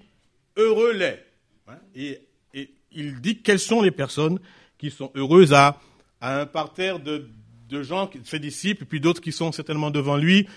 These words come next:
dans lesquels il y avait des pharisiens qui, qui peut-être se croyaient, euh, bénis de Dieu parce que, voilà, ils pratiquaient la loi. Hein. C'était les gens,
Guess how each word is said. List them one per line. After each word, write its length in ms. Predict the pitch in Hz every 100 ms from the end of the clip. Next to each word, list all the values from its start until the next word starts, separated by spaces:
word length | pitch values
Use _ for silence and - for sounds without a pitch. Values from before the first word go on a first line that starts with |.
| -
dans 80 | -
lesquels 300 | 143 143 175
il 60 | 160
y 60 |
avait 220 | 147 143 151
des 100 | 143
pharisiens 580 | 151 139 143 143 185
qui, 340 | 196 180 196 196 - _ _ _
qui 280 | - 185 185
peut-être 340 | 180 180 185 196
se 140 | 185
croyaient, 600 | 180 175 180 185 202 208
euh, 180 | 143 139
bénis 480 | 110 113 202 214 233
de 100 | 180
Dieu 300 | 147 175 214
parce 300 | 208 165 -
que, 260 | - 202 214
voilà, 300 | 160 143 123
ils 240 | 160 165
pratiquaient 720 | 151 160 160 156 175 180 196 - _ -
la 120 | 151
loi. 300 | 175 180 117
Hein. 120 | 113
C'était 300 | 117 127 156
les 120 | 151
gens, 380 | 143 165 180 185